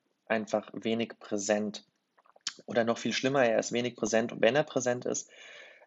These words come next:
zumindest habe ich diese Erfahrung gemacht in der Analyse von entsprechenden Medienartikeln,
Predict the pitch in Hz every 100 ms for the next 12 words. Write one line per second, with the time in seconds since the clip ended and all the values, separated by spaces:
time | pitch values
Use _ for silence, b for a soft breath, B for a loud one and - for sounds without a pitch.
0 | _ - 113 104 110 - - 131 - -
1 | 117 120 117 113 110 113 107 110 110 107
2 | 120 120 117 117 110 - 113 - 110 113
3 | 117 113 117 - 117 110